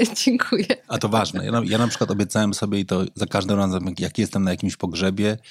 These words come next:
Speaker 2: to sobie obiecuję, że muszę naprawdę to zrealizować, czyli muszę napisać swoją mowę pogrzebową.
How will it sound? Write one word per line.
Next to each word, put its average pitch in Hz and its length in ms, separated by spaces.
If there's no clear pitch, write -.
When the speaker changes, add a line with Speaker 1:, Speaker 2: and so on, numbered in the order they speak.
Speaker 2:
to - 100
sobie 98 200
obiecuję, 95 380
że 90 80
muszę 95 180
naprawdę 92 440
to 87 100
zrealizować, 87 680
czyli 95 200
muszę 92 180
napisać 90 360
swoją 85 200
mowę 80 240
pogrzebową. 78 520